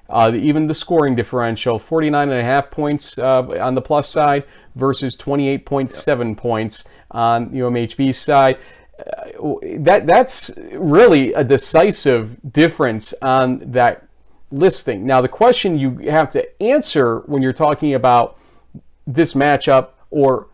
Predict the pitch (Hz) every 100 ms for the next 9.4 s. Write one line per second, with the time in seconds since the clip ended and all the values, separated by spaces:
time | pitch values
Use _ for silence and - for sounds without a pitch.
0 | _ _ 139 151 151 160 139 - 127 143
1 | 151 127 123 120 117 117 156 214 - 175
2 | 190 175 131 - - 165 143 139 117 160
3 | 165 - 120 113 113 - - - 151 135
4 | - _ - - _ _ - - 214 -
5 | 262 175 - - 170 160 127 117 147 151
6 | 143 - - - 233 214 190 - 143 151
7 | 156 143 - 117 117 113 117 - 131 120
8 | 123 127 123 135 131 127 - 120 - 170
9 | 160 139 120